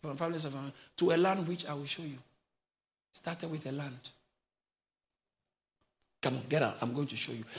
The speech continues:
So when God called Abraham, first of all, he promised with, promised him a land. Okay? He promised to give him a land. And then he also came to him and promised to give him a child.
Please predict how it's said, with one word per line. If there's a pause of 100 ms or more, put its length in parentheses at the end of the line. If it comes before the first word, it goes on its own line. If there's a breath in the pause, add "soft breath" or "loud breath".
(140 loud breath)
So
when
God
called
Abraham,
first
of
all,
he
promised
with,
promised
him (160)
a
land. (1600)
Okay? (300 loud breath)
He
promised
to
give
him
a
land. (340)
And
then (1120)
he
also
came
to
him (120)
and
promised
to
give
him
a
child.